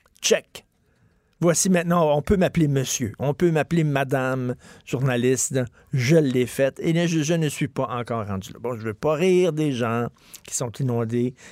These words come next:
C'est sûr que c'est épouvantable, mais ça revient année en année, hein. Année après année, les mêmes reportages des gens. Il y a des choses comme ça qu'on devrait peut-être avoir en stock, comme, euh, je sais pas, euh, le, le Black Friday. Il y a toujours le reportage sur les gens qui attendent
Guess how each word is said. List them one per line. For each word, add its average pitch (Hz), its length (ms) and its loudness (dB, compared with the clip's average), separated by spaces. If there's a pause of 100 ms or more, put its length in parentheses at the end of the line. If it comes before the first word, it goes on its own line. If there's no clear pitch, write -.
(120)
C'est 113 160 -8
sûr 143 200 -6
que 139 80 -6
c'est 123 120 -4
épouvantable, 127 440 -2
mais 165 40 0
ça 156 140 -2
revient 175 200 2
année 196 180 2
en 208 160 2
année, 170 400 2
hein. 143 160 0 (500)
Année 180 240 0
après 208 220 0
année, 190 180 2
les 156 200 2
mêmes 170 400 0
reportages 147 960 0
des 135 160 -2
gens. 143 140 -2 (300)
Il 151 80 0
y 160 40 2
a 185 40 4
des 190 60 4
choses 269 240 0
comme 185 160 2
ça 214 160 2
qu'on 165 140 0
devrait 156 240 0
peut-être - 180 -6
avoir 165 340 2
en 131 160 0
stock, - 380 -2 (160)
comme, 139 220 0
euh, 131 200 0
je 123 120 -4
sais 139 160 -4
pas, 156 240 2
euh, 131 120 4
le, 120 320 2 (260)
le 127 100 0
Black 139 200 -2
Friday. 131 500 -2 (500)
Il - 0 -
y - 20 -8
a 123 60 -2
toujours 147 260 -2
le 139 80 0
reportage 127 840 -4
sur 135 80 -4
les 123 120 -2
gens 127 200 -4
qui 139 100 -4
attendent 127 640 -2